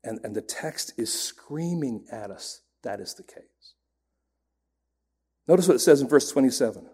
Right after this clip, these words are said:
The text tells us that they were to exercise justice on his brother, his companion, and his neighbor. Now, these are all people that we've built relationships with. That's the point.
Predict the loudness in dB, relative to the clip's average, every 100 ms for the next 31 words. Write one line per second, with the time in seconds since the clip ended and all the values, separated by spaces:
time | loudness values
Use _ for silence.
0 | _ _ _ _ _ _ _ -6 0 4
1 | 4 6 6 6 4 0 4 6 6 4
2 | 0 0 2 4 4 4 2 2 -6 -2
3 | 0 0 -2 -10 _ _ -4 -4 -4 0
4 | 2 2 0 -4 -12 _ _ _ _ _
5 | -6 -6 -6 -10 -4 0 2 4 2 0
6 | -4 -20 _ _ _ -8 -2 -2 -2 -8
7 | -10 -12 -18 -20 _ _ _ _ _ _
8 | _ _ _ _ _ _ _ _ _ _
9 | _ _ _ _ _ -14 0 2 2 2
10 | 0 -2 -6 -4 -4 -4 -6 -6 -6 -4
11 | -4 -6 -8 -12 -16 -16 -12 -10 -10 -12
12 | -12 -12 -12